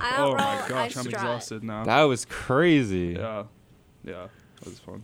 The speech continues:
Speaker 3: Oh my God.
Speaker 2: Um. Okay, so do you wanna, you wanna do something now? <laughs>
Speaker 3: Well, what do you, well, do you guys ever make snowmen?
Speaker 2: Uh,
Speaker 1: I've only made a
Speaker 2: uh,
Speaker 1: few.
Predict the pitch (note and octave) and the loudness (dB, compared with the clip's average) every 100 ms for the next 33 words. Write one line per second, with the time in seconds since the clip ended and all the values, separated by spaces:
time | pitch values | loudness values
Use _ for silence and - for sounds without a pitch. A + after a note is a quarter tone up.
0 | A2+ B2+ G2 D#2+ - G2 F2 E2+ F#2+ - | -8 -8 -6 -8 -6 -6 -6 -8 -12 -18
1 | - A#2 A2+ A2 A2+ _ - - - _ | -14 -12 -12 -12 -14 _ -20 -20 -20 _
2 | _ - _ _ _ _ - - - _ | _ -20 _ _ _ _ -20 -20 -20 _
3 | - _ _ _ _ - - - G2+ - | -20 _ _ _ _ -18 -14 -12 -12 -14
4 | _ - - A2 A#2 B2+ C3+ C3 B2+ C#3+ | _ -14 -10 -8 -8 -8 -10 -12 -12 -8
5 | C#3+ D3 - D#3+ F3 F3+ F#3 - - A3+ | -8 -8 -10 -10 -8 -6 -6 -2 2 2
6 | F3+ E3+ G#3 G#3+ G#3 - B3+ A#3 - - | 2 0 0 2 2 6 8 6 4 2
7 | - - - - - B3+ E4+ - - A3+ | 2 -2 0 -2 0 -2 0 -2 -2 -6
8 | G3 D#3 D4+ - A2+ A#2+ A#2+ A#2+ A#2+ C3+ | -6 -2 -2 0 2 8 10 10 10 8
9 | B2 G2 G#2+ A#2+ C#3 D3 C#3+ B2 A2+ A#2+ | 4 0 0 2 2 0 -4 -4 -2 2
10 | A#2+ A#2+ A#2 G#2 A2 A#2+ B2 A#2+ A2 G2 | 4 2 0 -4 0 2 2 0 0 0
11 | A2 - B2+ C3+ C#3+ D3 D3+ D#3+ D#3+ - | -2 -2 0 2 2 2 0 -4 -8 -18
12 | - - - - - A#1+ A2 G#2 G2 F#2+ | -20 -20 -20 -20 -14 -10 -6 -6 -6 -8
13 | F#2+ A2+ - - A#3+ A#3+ C#4+ D#4+ D#4+ D4+ | -10 -14 -20 -18 -12 -8 -6 -6 -6 -6
14 | C4+ A#3+ - F3 F3 | -8 -10 -12 -14 -14